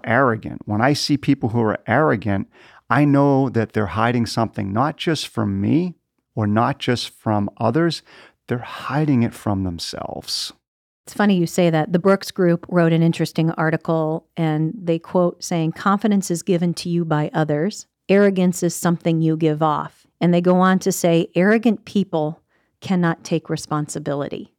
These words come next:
Speaker 2: And that's the piece I think, and especially in what we coach and the people that we're coaching, we all have to be able to understand the difference between those two things.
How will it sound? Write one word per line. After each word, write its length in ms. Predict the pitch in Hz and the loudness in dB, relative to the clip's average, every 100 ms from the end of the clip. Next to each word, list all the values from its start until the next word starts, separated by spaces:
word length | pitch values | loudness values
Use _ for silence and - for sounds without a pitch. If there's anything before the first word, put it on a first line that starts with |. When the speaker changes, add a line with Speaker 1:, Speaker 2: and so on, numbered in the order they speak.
| _ | _
Speaker 2:
And 240 | 165 170 | 0 2
that's 280 | 185 220 - | 2 0 -2
the 80 | 180 | -8
piece 280 | - 175 165 | -6 -6 -6
I 120 | 165 | -6
think, 240 | 165 160 | -6 -8
and 80 | 160 | -10
especially 420 | - 202 202 190 | -10 -8 -6 -6
in 80 | 180 | -4
what 140 | 165 - | -4 -2
we 140 | 208 | -4
coach 520 | 208 165 156 - - _ | 0 0 0 -4 -14 _
and 180 | 151 156 | -6 -4
the 60 | |
people 360 | 147 - 320 180 | -6 -4 -2 -2
that 180 | 156 - | -4 -4
we're 120 | 160 | -6
coaching, 500 | - 160 - 160 151 - _ _ _ _ | -2 -4 -4 -6 -6 -12 _ _ _ _
we 180 | 190 220 - | -8 -6 2
all 200 | 196 185 | 2 2
have 200 | 180 - | -2 -4
to 80 | 165 | -2
be 120 | 165 | -2
able 140 | 175 | -2
to 140 | 175 180 | -4 -2
understand 440 | 170 156 170 147 | -2 -2 -4 -4
the 60 | 143 | -4
difference 400 | 139 - 156 - | -6 -6 -12 -10
between 320 | - 185 - | -12 -10 -10
those 200 | - - | -12 -14
two 100 | - | -14
things. 420 | - - - | -14 -14 -16